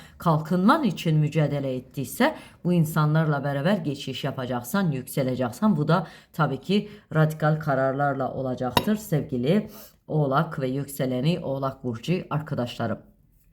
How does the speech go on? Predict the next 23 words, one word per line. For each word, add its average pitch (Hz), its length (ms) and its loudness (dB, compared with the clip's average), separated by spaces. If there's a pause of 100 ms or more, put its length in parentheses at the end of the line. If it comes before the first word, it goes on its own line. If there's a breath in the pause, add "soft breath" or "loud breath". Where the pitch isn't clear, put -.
(1900 loud breath)
Şu - 300 2
an, 262 440 4
e, 165 60 -2
derin 175 600 4
düşüncelerde 190 760 2
olan 180 440 4
sevgili 160 460 2
Oğlaklar 151 600 0
yüzde 151 540 0
elli, 151 180 2
yüzde 147 460 0
elli 135 220 -2
bakarsak 139 720 0 (380 loud breath)
bazı 226 380 6
arkadaşlarım 214 680 0
yüzde 190 300 0
ellisi 175 500 -2
yolunu 170 540 4
çizmek, 139 540 -2
her 156 140 4
şeyi 156 320 0
yoluna 151 440 2
koymak, 127 600 -2